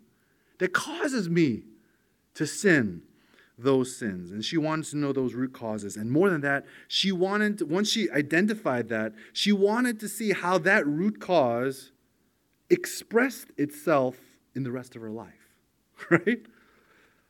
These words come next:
And I was like, "Wow," I heard that.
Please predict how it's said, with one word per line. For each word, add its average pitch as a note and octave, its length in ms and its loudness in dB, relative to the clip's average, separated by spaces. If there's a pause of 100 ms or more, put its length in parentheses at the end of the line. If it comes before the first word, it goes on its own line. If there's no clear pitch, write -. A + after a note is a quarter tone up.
(140)
And C#3 160 -8
I D3 160 -6
was D3+ 240 -8
like, C3+ 200 -10
"Wow," C3 560 -8
I B2+ 60 -4
heard D#3+ 300 -4
that. B2+ 420 -2